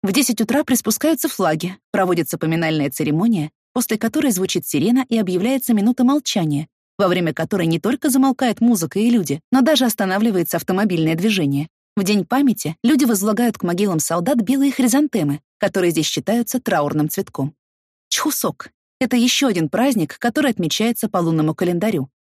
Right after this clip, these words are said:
В две тысячи двадцать первом году официальные выходные выпадают на двадцатое-двадцать второе сентября — а в две тысячи двадцать втором году — на девятое-одиннадцатое сентября. Праздник именуется Днём урожая,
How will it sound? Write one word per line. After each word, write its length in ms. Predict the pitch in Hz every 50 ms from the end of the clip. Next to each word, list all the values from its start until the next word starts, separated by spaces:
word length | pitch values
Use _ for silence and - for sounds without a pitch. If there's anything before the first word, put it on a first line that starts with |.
| _ _
В 100 | - 190
две 120 | 175 208 226
тысячи 320 | - 302 - 240 - 226
двадцать 380 | 180 175 208 226 - 196 - -
первом 260 | - 220 185 165 165
году 340 | 156 175 175 226 294 302 -
официальные 560 | - - - 240 - - 285 302 277 233 196 180
выходные 480 | 175 - 196 185 208 269 320 311 269
выпадают 500 | 247 233 - 202 185 226 254 269 262 -
на 80 | 214 196
двадцатое-двадцать 760 | 170 180 180 - - 294 - 277 262 202 196 262 - 269 -
второе 240 | - 214 214 233 240
сентября — 520 | - - 240 - - 247 226 170 139 156 _ _ _ _ _ _ _ _ -
а 100 | 196 196
в 40 | 175
две 120 | 175 202
тысячи 340 | 202 240 233 - 208 - 196
двадцать 320 | 156 165 185 196 - 160
втором 300 | - - 175 175 277 320
году — 300 | 285 240 180 147 147 156 - _ -
на 80 | 233 233
девятое-одиннадцатое 800 | 202 214 202 294 294 - 285 269 175 170 156 147 - - 147 139
сентября. 500 | - 156 147 - 160 156 156 143 147 - _ _ _ _ _ _ _ _ _
Праздник 380 | - 214 269 294 262 233 202 -
именуется 440 | 180 180 185 214 247 262 247 - 247
Днём 220 | 196 214 269 262 269
урожая, 500 | 277 311 311 254 226 185 143 139 156